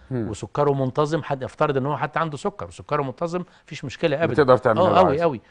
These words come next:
Speaker 1: مم.
Speaker 2: الأشعة الثلاثية طبعا، وده دي متوفرة عندنا في، في مراكزنا كلها اللي موجودة. الأشعة الثلاثية الأبعاد، آه، هي بتبين لي كل حاجة أنا عايز أعمل إيه، وحتى طول الزرعة، حتى، آه، عرض الزرعة،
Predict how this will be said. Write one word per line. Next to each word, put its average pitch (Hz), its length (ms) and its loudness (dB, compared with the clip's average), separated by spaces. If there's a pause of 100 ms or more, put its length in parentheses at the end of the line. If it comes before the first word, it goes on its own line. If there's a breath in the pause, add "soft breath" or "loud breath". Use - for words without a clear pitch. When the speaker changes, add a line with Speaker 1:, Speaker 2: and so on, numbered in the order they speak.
(120)
Speaker 1:
مم. 170 80 4
Speaker 2:
الأشعة 165 160 4
الثلاثية 123 460 -2
طبعا، 156 360 0
وده 117 200 -4
دي 127 180 -8
متوفرة 117 500 -4
عندنا 107 320 -8
في، 98 520 -10 (420 soft breath)
في - 220 -6
مراكزنا 113 500 -4
كلها 117 300 -4
اللي 104 120 -6
موجودة. 123 460 -8 (360 soft breath)
الأشعة - 260 -4
الثلاثية 107 380 -6
الأبعاد، 117 600 -8 (140)
آه، 113 320 -10
هي 131 140 -2
بتبين 113 520 -8
لي 135 100 -10
كل 135 280 -6
حاجة 131 380 -8
أنا 110 120 -10
عايز 117 220 -8
أعمل 113 240 -8
إيه، 147 260 -10 (220 soft breath)
وحتى - 260 -14
طول 180 220 -6
الزرعة، 143 480 -4 (320 soft breath)
حتى، 120 640 -4
آه، 107 300 -4
عرض 139 320 2
الزرعة، 135 540 -4